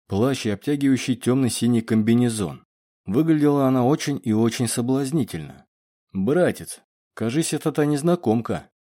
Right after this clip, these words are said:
прищурился Зархан, глядя на силуэт в конце переулка. "Вот как!" оглядел Аполлон стоявшую девушку впереди. "Дашь мне минуту?"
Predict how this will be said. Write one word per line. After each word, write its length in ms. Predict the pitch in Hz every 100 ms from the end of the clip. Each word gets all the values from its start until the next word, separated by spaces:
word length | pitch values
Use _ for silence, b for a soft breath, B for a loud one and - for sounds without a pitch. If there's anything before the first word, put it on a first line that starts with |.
| _
прищурился 680 | - 90 - 120 104 90 -
Зархан, 560 | 82 90 - 135 135 - _ _
глядя 420 | 92 98 131 156 147
на 100 | 131
силуэт 380 | - 107 123
в 60 | -
конце 320 | 113 101 113
переулка. 720 | 110 113 120 117 85 - 135 _ _ _ _
"Вот 420 | 98 151 226 -
как!" 380 | - 78 - _ _ _ -
оглядел 540 | 95 101 127 143 135
Аполлон 400 | 104 107 120 170
стоявшую 580 | - 104 127 147 - 123
девушку 460 | 101 110 113 - 110
впереди. 680 | - 123 131 131 98 73 - _ _ _ 180
"Дашь 340 | 170 202 -
мне 140 | 196
минуту?" 500 | 139 131 107 82 73